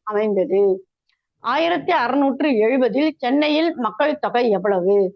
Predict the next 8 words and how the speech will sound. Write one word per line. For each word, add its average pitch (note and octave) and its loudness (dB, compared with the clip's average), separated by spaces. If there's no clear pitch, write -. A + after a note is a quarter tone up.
நாற்பத்தாயிரம் G#3 -2
பேர். G3 2
செயின்ட் D#4+ -2
ஜார்ஜ் C4 0
கோட்டையின் B3 0
கவர்னர்கள், A3 0
அதாவது C#4+ -2
கோட்டை C4+ -2